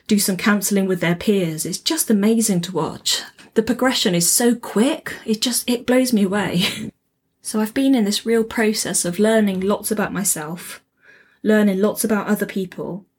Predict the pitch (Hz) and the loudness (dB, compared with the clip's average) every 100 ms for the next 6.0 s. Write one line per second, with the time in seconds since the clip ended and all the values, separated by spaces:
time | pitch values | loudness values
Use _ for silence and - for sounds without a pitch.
0 | _ _ _ _ _ _ - 190 202 233 | _ _ _ _ _ _ -6 -2 0 2
1 | 240 233 196 185 - 208 190 190 196 202 | 2 0 -2 -4 -4 -4 -2 -2 0 0
2 | 190 175 - 180 175 202 - 180 165 - | 0 -4 -4 -2 -2 -4 -4 -2 -2 -4
3 | 165 - - 156 180 - - - _ _ | -6 -6 -8 -8 -8 -8 -8 -10 _ _
4 | _ _ - 202 - 208 - - - 185 | _ _ -6 0 2 2 0 -4 -4 -4
5 | - 202 208 170 165 143 180 - - | -2 0 2 0 -2 -4 -4 0 0